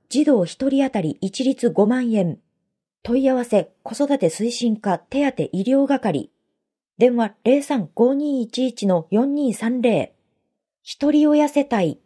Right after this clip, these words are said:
その他。紙面にはそれぞれ二次元コードがあります。以下、対象、支給方法などの順にお伝えします。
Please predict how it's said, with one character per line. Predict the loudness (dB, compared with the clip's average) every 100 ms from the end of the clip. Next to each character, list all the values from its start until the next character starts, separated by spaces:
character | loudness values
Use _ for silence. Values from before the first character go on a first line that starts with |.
| _ _ _ _ _ -18
そ | -6 -2
の | -2
他。 | -4 -6 -6 _ _ _ _ _ _ _
紙 | -8 -4
面 | -2 -2
に | 0
は | 0
そ | -2 -2
れ | 0
ぞ | 0
れ | -2
二 | -2 -2
次 | -2
元 | -2 -2
コ | -2 0
ー |
ド | 0
が | -2 -4
あ |
り | -6
ま | -6 -8
す。 | -12 _ _ _ _ _ _ _ _
以 | -10 -4
下、 | -4 -6 _ _
対 | -6 -6
象、 | -2 -2 0 -2 -6 -16
支 | -14 -6
給 | -4 -2
方 | 0 -2
法 | -2 -4 -2
な | -2
ど | -4 -4 _ -6
の | -2
順 | 0 0
に | 0
お | -2
伝 | -6 -8 -8
え |
し | -6
ま | -8
す。 | -10 -16